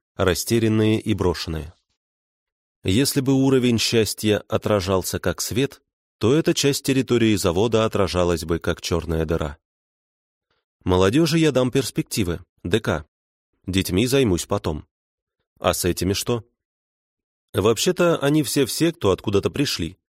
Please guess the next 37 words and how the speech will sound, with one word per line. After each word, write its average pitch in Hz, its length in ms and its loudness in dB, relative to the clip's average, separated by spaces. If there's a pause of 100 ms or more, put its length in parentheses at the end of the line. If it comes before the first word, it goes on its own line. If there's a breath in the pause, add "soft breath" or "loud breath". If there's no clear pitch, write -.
(200)
У 95 80 -2
них 92 180 0
была 90 240 2
работа, 87 600 0 (200)
место 98 320 0
жительства, 92 580 -4
быт 87 540 -4
и 85 240 -4
так 82 180 -2
далее. 85 380 -2 (580)
У 92 80 0
них 87 200 0
было 110 200 2
будущее. 131 540 -4 (680)
Торчать 165 400 0
долго 156 300 2
в 143 100 2
Б 110 120 2
К 117 240 2
они 123 180 2
в 107 60 -2
любом 113 300 2
случае 117 440 -2
не 131 120 0
смогут. 117 440 -4 (680)
Мне 90 240 2
на 90 100 2
это 92 200 2
намекнул 92 460 0
Бобр, 90 420 -2 (260)
потому 95 260 0
что - 160 -4
территория 95 600 0
завода 87 400 -2
должна 90 420 0
стать - 440 -4
стройплощадкой. - 960 -4